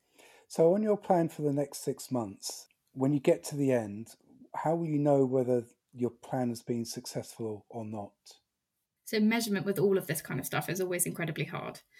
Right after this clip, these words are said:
Speaker 1: Yeah.
Speaker 2: Um, I'd always say it depends on the things that you're trying to influence and the things you're trying to change. So some things are quite quantifiable. We do a lot of metrics around our customer support, for instance, and measuring how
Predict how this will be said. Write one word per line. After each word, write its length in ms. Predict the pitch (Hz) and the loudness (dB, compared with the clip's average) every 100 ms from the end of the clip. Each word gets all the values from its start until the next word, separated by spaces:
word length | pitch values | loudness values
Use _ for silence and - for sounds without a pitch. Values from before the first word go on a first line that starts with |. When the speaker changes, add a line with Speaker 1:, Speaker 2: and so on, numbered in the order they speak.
| - - | -20 -10
Speaker 1:
Yeah. 120 | 120 185 | -4 -2
Speaker 2:
Um, 220 | 175 170 | -2 -2
I'd 80 | 208 | 2
always 200 | 208 202 | 4 2
say 60 | 196 | 0
it 40 | |
depends 380 | - 214 202 190 | -2 2 2 2
on 220 | 185 185 | 0 0
the 80 | - | 0
things 220 | 214 208 | 2 2
that 80 | - | 2
you're 60 | |
trying 200 | 202 202 | -2 -2
to 60 | 190 | 0
influence 380 | 202 247 262 - | -2 -2 -6 -2
and 100 | 196 | -2
the 60 | |
things 200 | 196 196 | 0 0
you're 100 | 185 | 0
trying 160 | 185 190 | -2 -2
to 100 | 185 | -2
change. 380 | 202 202 269 269 | -2 0 0 -2
So 440 | - 202 202 202 208 | -2 2 6 6 4
some 240 | 247 233 | 2 0
things 260 | 233 220 214 | 0 0 0
are 60 | |
quite 240 | - 202 - | 0 -2 0
quantifiable. 720 | 214 202 190 190 190 220 254 - - - - | 0 0 0 0 0 0 -2 -6 -20 -14 0
We 200 | 190 208 | 4 6
do 180 | 202 196 | 8 6
a 20 | |
lot 320 | 190 190 - | 6 2 2
of 240 | 196 185 - - - - - | 0 0 -2 -6 -10 -14 -2
metrics 340 | 208 - - 196 | 0 0 -2 0
around 180 | 180 | 0
our 60 | 180 | 0
customer 300 | 196 185 190 | 0 0 0
support, 400 | 180 - 180 - | -2 -2 -2 -2
for 80 | 180 | -2
instance, 480 | 151 175 156 - - | -2 -2 -2 -2 -2
and 420 | - 165 165 - - | -2 -2 -2 -4 2
measuring 460 | 202 196 185 180 185 | 2 4 2 -2 0
how 380 | 180 175 175 | 0 0 -2